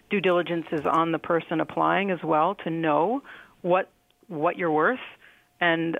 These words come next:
um, the internet's a great tool for that. I mean, you can just go online and, you know,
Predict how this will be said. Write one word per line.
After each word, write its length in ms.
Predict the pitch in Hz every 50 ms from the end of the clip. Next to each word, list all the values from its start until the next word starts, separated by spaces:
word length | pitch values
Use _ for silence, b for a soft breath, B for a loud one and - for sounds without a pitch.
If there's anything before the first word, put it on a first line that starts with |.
| -
um, 380 | - 170 165 160 156 160 160 151
the 100 | 151 175
internet's 380 | 175 170 180 175 160 160 160 -
a 120 | 175 151 151
great 320 | 151 - 165 160 160 -
tool 200 | - 170 156 143 -
for 100 | 170 151
that. 320 | 147 147 151 175 - -
I 100 | - 160
mean, 280 | 160 151 151 151 156 - B B B B B B B B _
you 60 | 147 143
can 100 | 156 151
just 140 | 151 - -
go 160 | 165 151 151
online 420 | 156 156 151 147 147 147 160 185
and, 360 | 190 165 151 151 151 151 143 - - _
you 100 | - 180
know, 300 | 170 156 143 143 - -